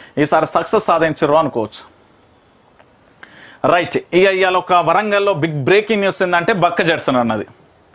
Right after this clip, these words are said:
"కేసీఆర్ జైలు స్థలాన్ని క్వ-, జైలు స్థలాన్ని కూడా వదలలే, బ్యాంకులో కుదోపెట్టి పదకొండు వందల యాభై కోట్లు అప్పు చేసిండు." కాంగ్రెస్ సీనియర్ నేత బక్క జడ్సన్ సంచలన ఆరోపణలు.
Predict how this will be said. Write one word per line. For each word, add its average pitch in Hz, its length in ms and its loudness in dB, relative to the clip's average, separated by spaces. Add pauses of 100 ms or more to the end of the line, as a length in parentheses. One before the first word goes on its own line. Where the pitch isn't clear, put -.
(580)
"కేసీఆర్ 285 440 4
జైలు 285 280 2
స్థలాన్ని 262 520 2
క్వ-, 247 240 2 (160)
జైలు 262 400 6
స్థలాన్ని 269 500 2
కూడా 269 240 4
వదలలే, 247 520 2 (420)
బ్యాంకులో 262 440 2
కుదోపెట్టి 262 800 2 (200)
పదకొండు 254 440 2
వందల 240 440 4 (120)
యాభై 220 420 2
కోట్లు 247 380 2
అప్పు 233 160 0
చేసిండు." 214 380 2
కాంగ్రెస్ 226 460 4
సీనియర్ 233 320 2
నేత 226 200 2
బక్క 214 260 0
జడ్సన్ 214 400 0
సంచలన 220 440 2
ఆరోపణలు. 208 540 4